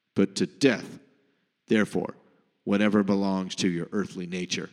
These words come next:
sexual immorality, impurity, lust, evil desires, and greed, which is idolatry."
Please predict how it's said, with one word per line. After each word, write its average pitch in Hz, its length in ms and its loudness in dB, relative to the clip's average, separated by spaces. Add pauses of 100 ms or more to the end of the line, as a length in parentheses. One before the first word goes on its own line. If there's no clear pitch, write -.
(360)
sexual 104 520 0
immorality, 135 720 0 (260)
impurity, 127 840 2 (340)
lust, - 460 -2 (360)
evil 127 220 4
desires, 110 640 2 (240)
and 120 100 -4
greed, 104 440 2 (320)
which 104 160 0
is 98 120 0
idolatry." 85 760 -6